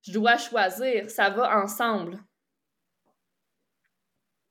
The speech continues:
Il y a aussi des personnes qui vont vraiment prendre soin d'elles, développement personnel, journaling, vont marcher, vont bouger à chaque jour,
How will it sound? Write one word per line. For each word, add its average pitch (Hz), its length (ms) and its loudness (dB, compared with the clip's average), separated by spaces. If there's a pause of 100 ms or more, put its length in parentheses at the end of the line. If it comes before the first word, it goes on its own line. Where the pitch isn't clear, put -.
(960)
Il 208 60 -4
y 220 60 4
a 226 60 8
aussi 233 200 0
des 262 140 2
personnes 302 560 0
qui - 80 -12
vont 214 400 2
vraiment 311 520 2
prendre 233 240 -2
soin 226 260 -4
d'elles, 214 420 4
développement 226 440 2
personnel, 208 640 0
journaling, 208 840 4 (440)
vont 233 160 0
marcher, 226 340 0
vont 233 160 -2
bouger 226 280 2
à 208 100 2
chaque 214 240 2
jour, 226 580 0